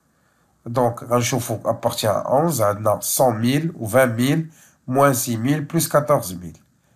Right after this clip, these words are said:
ce qui est égal à cent vingt-huit mille. Les dettes,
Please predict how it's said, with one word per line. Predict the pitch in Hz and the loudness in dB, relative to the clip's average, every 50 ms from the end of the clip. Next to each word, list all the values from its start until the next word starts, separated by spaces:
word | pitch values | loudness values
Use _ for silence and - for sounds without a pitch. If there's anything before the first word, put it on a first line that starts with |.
| _ _ - | _ _ -16
ce | - - | -14 -6
qui | - 127 | -2 -2
est | 117 117 | -2 0
égal | 120 113 113 131 139 151 156 160 | -2 0 4 6 6 6 4 2
à | 110 113 | -2 -4
cent | - - - 104 110 113 | -2 -2 -2 -2 -2 -2
vingt-huit | 95 104 95 85 - 78 - - | -2 -2 -4 -4 -6 -10 -12 -8
mille. | - 95 120 147 165 160 - - _ _ _ _ _ _ _ _ _ _ _ _ _ _ _ _ _ _ _ _ _ _ _ _ _ _ - | -4 0 0 0 0 0 -4 -10 _ _ _ _ _ _ _ _ _ _ _ _ _ _ _ _ _ _ _ _ _ _ _ _ _ _ -2
Les | 135 135 | 0 2
dettes, | 120 139 135 120 - - - - | 2 2 2 0 0 -6 -8 -10